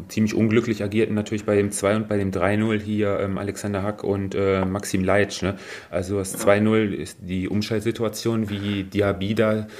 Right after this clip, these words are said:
Speaker 1: die beiden auf Höhe der Mittellinie durch beide durchgeht. Spätestens da muss einer von den beiden ja ein langes Bein machen oder wirklich dann mal kurz, äh, zum Trikot greifen. Diaby darf sich da nie so, so, so durchsetzen, unter Tempo hat er.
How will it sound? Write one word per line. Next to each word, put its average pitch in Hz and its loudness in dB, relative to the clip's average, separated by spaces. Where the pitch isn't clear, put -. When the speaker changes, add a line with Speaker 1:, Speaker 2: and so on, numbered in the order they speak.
Speaker 1:
die 101 -2
beiden 110 2
auf 95 0
Höhe 113 4
der 107 4
Mittellinie 113 0
durch 104 -6
beide 104 0
durchgeht. 104 0
Spätestens 101 -4
da 104 2
muss 110 -2
einer 104 0
von 113 -4
den 107 2
beiden 107 2
ja 107 2
ein 107 0
langes 107 0
Bein 107 2
machen 117 0
oder 107 2
wirklich - -2
dann 110 -2
mal 110 0
kurz, 113 -2
äh, 101 0
zum 101 -4
Trikot 113 0
greifen. 98 0
Diaby 101 -2
darf 107 -2
sich 107 -8
da 101 -2
nie 107 2
so, 107 2
so, 98 -2
so 98 -6
durchsetzen, 104 0
unter 95 -6
Tempo 104 0
hat 98 0
er. 120 4